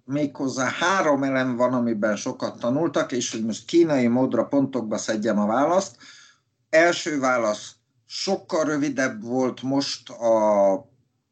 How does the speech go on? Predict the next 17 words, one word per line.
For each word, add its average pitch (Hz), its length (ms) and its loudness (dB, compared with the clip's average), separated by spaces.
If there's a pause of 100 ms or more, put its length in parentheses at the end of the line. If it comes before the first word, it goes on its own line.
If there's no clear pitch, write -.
(140)
tehetetlenkedés, 131 1500 0
eltitkolás, 139 1080 2
mindenki 120 760 -2 (240)
meggyőződése 110 760 -2
szerint 110 400 0
használhatja 104 560 0
a 92 40 -4
fogalmat. 151 640 2 (920)
Akkor 175 440 2
ez 131 240 0
hónapokig 175 760 0
tartott, 139 640 -2
minimum 139 400 2 (240)
két 160 240 0
hónapig, 135 680 -4
ö, 120 640 4
most 147 400 0